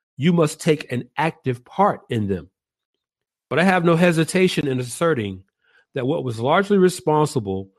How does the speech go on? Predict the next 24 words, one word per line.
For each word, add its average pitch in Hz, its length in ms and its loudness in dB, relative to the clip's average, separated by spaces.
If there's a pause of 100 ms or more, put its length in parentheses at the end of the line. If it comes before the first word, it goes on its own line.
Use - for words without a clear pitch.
(100)
for - 320 -6
emptying 160 520 2
the 120 100 0
churches 135 480 -2
in 113 120 0
Great 113 340 -4
Britain 95 460 -4 (360)
was 117 200 -2
that 127 240 -2
quote 151 240 4
unquote 131 440 0
social 147 520 -2
gospel 120 640 -4
preaching. - 460 -8 (920)
It 135 80 2
was 143 200 2
more 175 220 2
responsible 175 720 0
for 123 160 -6
doing 160 340 0
so 135 260 -2
than 117 160 -4
anything 139 520 0
else. 131 400 -6